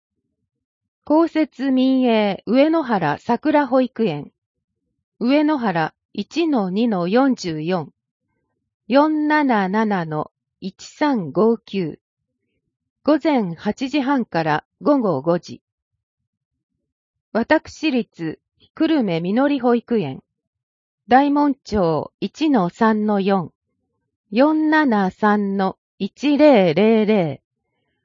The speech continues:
午前八時半から午後四時半。私立あそか保育園。下里四の一の二十一。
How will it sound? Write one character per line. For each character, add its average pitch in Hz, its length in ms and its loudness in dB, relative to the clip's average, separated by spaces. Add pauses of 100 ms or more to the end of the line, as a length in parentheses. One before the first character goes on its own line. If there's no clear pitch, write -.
(240)
午 294 200 2
前 285 240 0
八 208 340 -4
時 262 100 -2
半 247 220 0
か 170 180 -2
ら 151 220 0 (280)
午 285 160 2
後 214 180 2
四 160 180 -2
時 220 160 -4
半。 185 260 -6 (1700)
私 285 600 0
立 190 480 -4
あ 214 100 0
そ 302 160 0
か 302 200 2
保 269 120 0
育 254 260 -2
園。 139 240 -4 (640)
下 294 340 0
里 185 500 -2
四 294 420 2
の 180 180 -2
一 185 320 -4
の 190 160 -2
二 220 180 0
十 180 260 -6
一。 143 400 -10